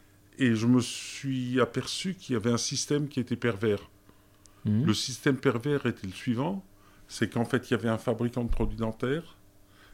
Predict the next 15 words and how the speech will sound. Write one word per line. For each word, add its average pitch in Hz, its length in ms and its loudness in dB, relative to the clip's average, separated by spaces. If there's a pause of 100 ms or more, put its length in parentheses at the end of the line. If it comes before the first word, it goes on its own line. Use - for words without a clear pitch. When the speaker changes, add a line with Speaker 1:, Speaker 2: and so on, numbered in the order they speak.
Speaker 1:
après, - 260 0
il 123 60 4
y 123 60 6
avait 113 140 4
un 110 140 4
importateur, 120 920 2 (260)
Speaker 2:
Mhm. 117 360 4 (380)
Speaker 1:
Et 123 120 6
l'importateur 131 800 4
vendait 127 600 6
le 117 180 6
produit 131 680 2
à 107 100 6
un 120 60 8
distributeur. 113 800 0